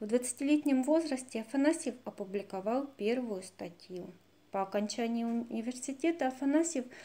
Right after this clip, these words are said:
находит работу в Московском главном архиве Министерства иностранных дел. Одновременно он редактирует журнал "Библиографические записки", публикует исторические документы.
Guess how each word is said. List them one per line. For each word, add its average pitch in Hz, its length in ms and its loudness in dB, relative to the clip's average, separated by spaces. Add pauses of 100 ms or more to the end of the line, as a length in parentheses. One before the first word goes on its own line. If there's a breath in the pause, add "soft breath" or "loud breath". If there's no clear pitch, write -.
(340 loud breath)
находит 294 480 0
работу 269 360 2
в 254 40 4
Московском 240 720 0
главном 233 520 2
архиве 240 460 -2
Министерства 208 840 0
иностранных 220 840 0
дел. 190 260 -4 (380)
Одновременно 277 760 6
он 254 220 4
редактирует 233 680 0
журнал 214 480 0 (240 loud breath)
"Библиографические 214 1000 -2
записки", 202 640 -6
публикует 254 680 2
исторические 208 720 -4
документы. 196 880 -2